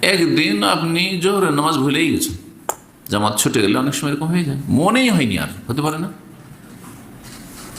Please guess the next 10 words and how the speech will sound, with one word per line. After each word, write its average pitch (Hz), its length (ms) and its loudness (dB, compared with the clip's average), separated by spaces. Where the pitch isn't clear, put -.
আপনি 151 300 2
যে 165 100 2
একটা 165 200 0
রোজা 135 640 2
ছেড়েছিলেন 147 560 2
সফরে 107 600 0
গত 101 200 0
রমজানে, 98 640 0
মনেই 180 340 4
আসেনি, 139 380 2